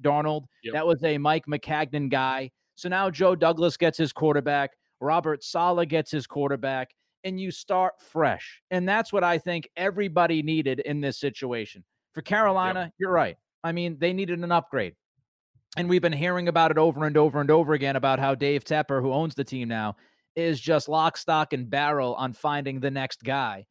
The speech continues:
Speaker 1: They were supposedly going to go hard after Deshaun Watson.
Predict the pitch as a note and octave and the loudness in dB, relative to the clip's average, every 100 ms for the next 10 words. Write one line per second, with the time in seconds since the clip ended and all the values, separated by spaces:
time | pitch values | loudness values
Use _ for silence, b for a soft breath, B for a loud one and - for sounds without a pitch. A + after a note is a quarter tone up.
0 | _ _ _ _ D#3+ E3+ E3+ D#3+ D#3 D3 | _ _ _ _ -4 0 2 4 4 0
1 | - - D#3+ C3+ G3 A3+ F#3+ D#3 E3 D3+ | -6 -4 -4 2 2 2 -2 -2 -2 0
2 | D#3 E3 D3+ D3 D3 B2 E3+ F3+ F3 D#3+ | -2 -2 -2 0 0 0 0 0 0 0
3 | D3 C3+ C3 - D3+ C3+ C3+ D3 C#3+ A#2+ | -4 -4 -6 0 0 2 0 0 -2 -6
4 | G#2+ | -10